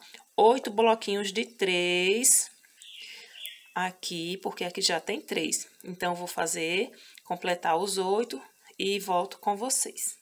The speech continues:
Bom, gente, eu cheguei aqui, fiz oito bloquinhos de ponto alto e finalizei aqui com um ponto baixíssimo. Agora,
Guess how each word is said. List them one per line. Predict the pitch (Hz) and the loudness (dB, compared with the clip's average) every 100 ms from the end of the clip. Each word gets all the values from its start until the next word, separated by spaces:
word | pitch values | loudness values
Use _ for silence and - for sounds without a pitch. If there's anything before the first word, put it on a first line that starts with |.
| _ _ _ _ | _ _ _ _
Bom, | 190 190 | -16 -14
gente, | 170 175 160 185 | -16 -18 -20 -18
eu | |
cheguei | - - - 160 | -18 -16 -4 -2
aqui, | 165 175 - 170 180 | -2 -4 -8 -8 -8
fiz | - 165 160 - | -6 -4 -4 -2
oito | 190 226 226 | 0 0 -2
bloquinhos | 214 202 202 - 170 165 | 2 2 2 -4 -6 -8
de | 170 | -8
ponto | - 156 - 220 | -8 -8 -4 2
alto | 202 185 196 226 - | 2 2 0 -4 -12
e | |
finalizei | 190 - 196 190 185 185 185 | -8 -6 -2 -2 -2 -2 -2
aqui | 190 190 180 | -2 -6 -10
com | - 180 | -8 -8
um | |
ponto | 185 170 170 | -6 -8 -8
baixíssimo. | 175 185 233 - - - - - - - - - - | -4 -2 0 0 -2 -6 -8 -14 -20 -20 -18 -18 -6
Agora, | - 226 185 170 175 190 | -2 0 0 0 0 -4